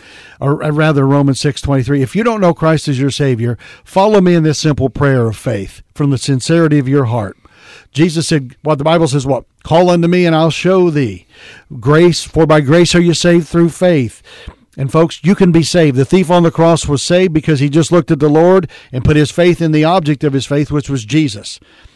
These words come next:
And the only way you'll be saved is through faith in Jesus Christ and him alone. That's why he died and shed his blood. Follow me in this prayer if you'd like to be saved. "Jesus, please forgive me of all of my sins.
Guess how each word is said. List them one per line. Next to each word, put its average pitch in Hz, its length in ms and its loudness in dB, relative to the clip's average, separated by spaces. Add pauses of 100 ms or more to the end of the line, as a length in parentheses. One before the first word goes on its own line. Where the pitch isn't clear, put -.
(140)
And 117 120 -6
the 131 100 -2
only 170 160 2
way 185 160 4
you'll 170 200 2
be 165 100 2
saved 190 380 0
is 147 120 2
through 147 300 -2 (100)
faith 147 320 2
in 135 140 4
Jesus 120 360 0
Christ 135 280 -4
and 120 100 -2
him 127 160 2
alone. 120 400 -2 (220)
That's 131 200 -4
why 120 180 -2
he 123 100 -2
died 123 200 -2
and 113 100 -8
shed 120 180 -4
his 107 100 -6
blood. 101 380 -8 (340)
Follow 175 240 2
me 151 120 4
in 147 60 4
this 147 140 2
prayer 135 320 0
if - 100 -6
you'd 135 100 0
like 135 180 -2
to 135 100 -4
be 131 100 -2
saved. 117 460 -4 (340)
"Jesus, 156 640 2 (540)
please 160 260 2
forgive 143 460 0
me 160 160 4
of 135 120 2
all 151 200 4
of 156 80 2
my 160 160 2
sins. 147 600 -2